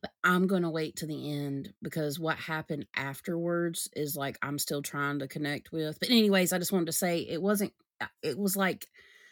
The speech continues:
my body, my, uh, my soul or whatever, whatever was vibrating on the outside. It made me dizzy. Like, I, I, my vibration went so high,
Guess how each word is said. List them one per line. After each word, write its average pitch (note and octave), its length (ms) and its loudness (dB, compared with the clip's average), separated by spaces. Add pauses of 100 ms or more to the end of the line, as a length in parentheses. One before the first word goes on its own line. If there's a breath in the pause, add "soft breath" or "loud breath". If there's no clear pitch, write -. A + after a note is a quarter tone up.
(240 loud breath)
my F#3 120 8
body, F#3 500 4 (340)
my, D#3+ 460 2
uh, C3+ 580 -6 (160)
my D#3+ 160 -4
soul E3+ 480 2
or F3 140 2
whatever, F3 400 2
whatever F3 600 4
was D3+ 200 -2
vibrating D3+ 600 -2
on C#3+ 120 -4
the - 80 -6
outside. C3+ 380 -4
It C#3 80 -4
made E3 220 0
me D3+ 120 0
dizzy. C3 640 -4
Like, C3+ 160 -6
I, E3+ 240 0
I, E3 100 -2
my F3+ 380 4
vibration D#3+ 720 0
went D3+ 220 -2
so C#3+ 240 0
high, D3 440 0